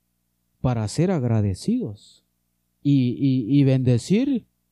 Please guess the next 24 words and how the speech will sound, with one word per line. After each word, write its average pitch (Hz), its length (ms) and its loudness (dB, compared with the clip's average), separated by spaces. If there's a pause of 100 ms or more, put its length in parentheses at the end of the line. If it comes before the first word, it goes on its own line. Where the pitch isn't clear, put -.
(420)
empezando 147 640 2
con 165 160 2
nuestras 135 380 -2
palabras, 175 480 0
bendecir 131 480 0
a 202 60 -4
esa 180 140 -4
gente, 185 380 -2
por 127 180 -2
lo, 117 260 -6
empezando 139 720 0
con 127 240 -2
nuestras 113 420 -6
propias 135 400 -4
palabras 143 540 -6 (280)
y 127 100 0
después 175 380 -2
de, 143 180 -4
de 113 180 -6
otra, 110 560 -2 (100)
de 110 180 -4
otra 120 400 0
manera, 107 460 -4 (880)
ayudarlos, 120 760 0